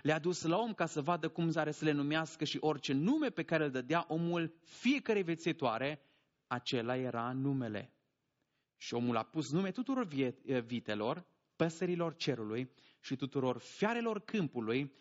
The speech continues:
dar pentru om nu s-a găsit nici un ajutor care să-i se potrivească. Atunci Domnul Dumnezeu a trimis un somn adânc peste om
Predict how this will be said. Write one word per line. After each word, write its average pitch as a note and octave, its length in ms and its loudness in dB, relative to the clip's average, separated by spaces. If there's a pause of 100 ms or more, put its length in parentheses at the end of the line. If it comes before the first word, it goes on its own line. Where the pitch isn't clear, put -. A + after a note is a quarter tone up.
(180)
dar C3+ 160 2
pentru C#3+ 340 0
om C3+ 120 2
nu D#3+ 500 2
s-a - 340 -4
găsit C3+ 560 -4 (260)
nici G3 360 2
un F3 140 2
ajutor D#3 520 -2
care C#3 320 -2
să-i B2+ 240 -2
se - 160 -6
potrivească. A2 800 -4 (1080)
Atunci B3+ 300 4
Domnul A#3 260 4
Dumnezeu E3+ 520 0
a B2+ 60 -2
trimis D3+ 340 0
un D3+ 80 2
somn D#3+ 240 0
adânc D#3+ 420 0
peste D#3 300 0
om D3 300 0